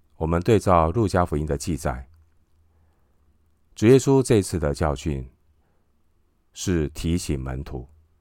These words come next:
路加福音二十章四十五节，主耶稣他揭露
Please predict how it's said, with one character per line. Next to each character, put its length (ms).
路 120
加 180
福 120
音 220
二 160
十 180
章 300
四 200
十 100
五 100
节， 300
主 120
耶 60
稣 260
他 420
揭 260
露 300